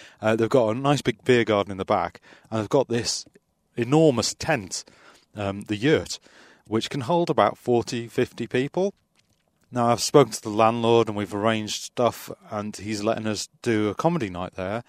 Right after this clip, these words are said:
next Wednesday, and it's gonna then subsequently be every last Wednesday of the month.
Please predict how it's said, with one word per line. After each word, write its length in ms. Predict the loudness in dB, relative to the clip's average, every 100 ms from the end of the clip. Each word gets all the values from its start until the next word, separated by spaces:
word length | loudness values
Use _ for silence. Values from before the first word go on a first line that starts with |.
| _ _ _ -20 -12
next 300 | -10 -8 -2
Wednesday, 360 | -2 0 -6 -6
and 120 | -8
it's 140 | -8
gonna 220 | -2 0 4
then 320 | 4 4 -2
subsequently 640 | 0 0 0 -4 -6 -4
be 180 | -2 -2
every 440 | 0 -2 0 -2 0
last 500 | 2 2 2 -8 -4
Wednesday 640 | 2 2 2 -4 -2 0
of 140 | 0
the 80 | -2
month. 440 | -2 -2 -4 -20